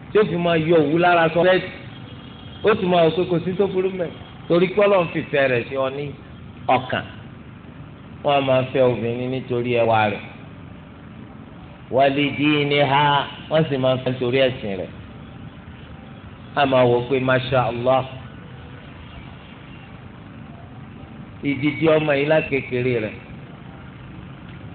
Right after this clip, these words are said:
Ọjọ́ ọmọ tó ṣe pé Ọlọ́run rọ̀ fẹ́ sí.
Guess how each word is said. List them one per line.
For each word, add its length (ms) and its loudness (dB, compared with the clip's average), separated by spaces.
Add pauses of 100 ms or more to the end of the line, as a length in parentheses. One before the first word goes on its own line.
(320)
Ọjọ́ 260 4
ọmọ 200 2
tó 160 -6
ṣe 260 -2
pé 160 0 (120)
Ọlọ́run 380 4
rọ̀ 100 4
fẹ́ 120 2
sí. 140 -4